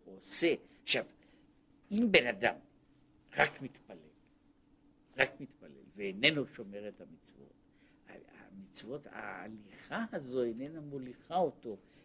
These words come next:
בסוף לשום מקום, משום שהיא נעלמת בתוך, בתוך, בתוך חיי המציאות. ומשום שהיא נעלמת בתוך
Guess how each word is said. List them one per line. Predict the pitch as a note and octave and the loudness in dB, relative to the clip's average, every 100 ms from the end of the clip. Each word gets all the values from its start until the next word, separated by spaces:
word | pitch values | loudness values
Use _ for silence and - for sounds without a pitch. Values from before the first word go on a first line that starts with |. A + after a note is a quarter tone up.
| - | -8
בסוף | B2+ - E3+ E3 C3 | -4 2 6 4 2
לשום | A#2 - B2+ | -12 -10 -10
מקום, | B2 - F2 C#3 | -12 -14 -20 -20
משום | - C#3+ C#3 | -18 -18 -16
שהיא | C#3 C3+ E3+ | -16 -14 -12
נעלמת | F3 C3+ D#3 D3 D#3+ A3+ G3+ E3 - - _ - C#3 | -8 -6 -4 2 8 8 8 2 0 -18 _ -20 0
בתוך, | D3 - F#3 - - - | 0 6 4 4 -10 -12
בתוך, | C3+ - E3+ - - - _ _ _ | -12 -8 -8 -8 -20 -20 _ _ _
בתוך | D3+ C#3+ F3+ - | -2 4 4 4
חיי | D3+ B2 C#3+ C#3 | 2 4 4 4
המציאות. | C3+ B2+ - - - - - - _ _ _ - | 2 -2 -4 -6 -10 -18 -20 -20 _ _ _ -20
ומשום | G#2+ - - F3+ F3+ | -20 -20 -8 -4 -4
שהיא | - G#2 | -4 -6
נעלמת | F2+ E2+ D#2+ C3 C3 E2+ | -6 -8 -6 -4 -4 -6
בתוך | F2 B2 | -14 -14